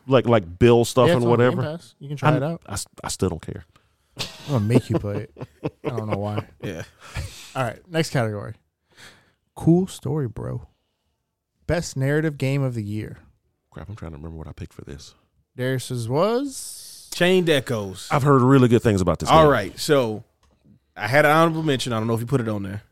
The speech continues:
Speaker 2: No, I didn't.
Speaker 3: Okay, so my honorable mention was Triangle Strategy,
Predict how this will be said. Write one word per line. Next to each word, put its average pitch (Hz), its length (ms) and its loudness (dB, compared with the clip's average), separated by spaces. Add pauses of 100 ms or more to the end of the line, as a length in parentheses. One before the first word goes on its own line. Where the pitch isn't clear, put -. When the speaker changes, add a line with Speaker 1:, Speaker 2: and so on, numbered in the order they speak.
(120)
Speaker 2:
No, 127 120 -8
I 107 100 -4
didn't. 101 240 -10
Speaker 3:
Okay, 113 220 -2
so 117 160 -6
my 131 160 -2
honorable 147 200 0
mention 131 440 -2
was 117 120 -6
Triangle 117 380 -2
Strategy, 101 580 -4